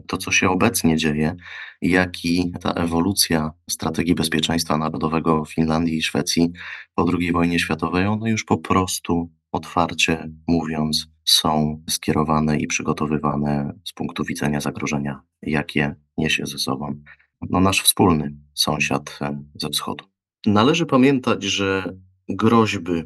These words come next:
oprócz, jak widzimy, pełnoskalowego ataku, to jest również część oręża Federacji Rosyjskiej.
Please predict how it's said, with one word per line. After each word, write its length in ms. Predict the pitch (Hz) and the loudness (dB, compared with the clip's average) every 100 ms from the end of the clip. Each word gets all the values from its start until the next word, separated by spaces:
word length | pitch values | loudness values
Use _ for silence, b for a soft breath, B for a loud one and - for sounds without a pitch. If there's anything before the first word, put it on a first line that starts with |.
| - _ - | -8 _ 0
oprócz, 640 | 104 - 92 92 - - | 0 0 -4 -2 -4 -2
jak 220 | 82 80 | -4 -2
widzimy, 400 | 87 92 101 92 | -4 0 2 4
pełnoskalowego 1120 | 92 92 101 92 - 87 85 90 85 82 80 _ | 2 4 4 4 2 2 2 0 0 0 -2 _
ataku, 760 | - 85 - 80 - 80 78 80 _ | -4 -2 0 -2 -2 -2 -2 -6 _
to 160 | - 101 | 2 4
jest 260 | 101 - | 4 2
również 680 | 104 104 95 92 85 - - - | 2 2 2 0 2 0 -2 -2
część 400 | 98 95 95 - | 0 2 0 0
oręża 640 | 92 90 85 80 80 80 | 2 2 2 0 0 -2
Federacji 640 | 78 85 78 78 78 - - | -2 -2 -2 -4 -6 -6 -4
Rosyjskiej. 640 | - - - - - | -4 -6 -10 -12 -16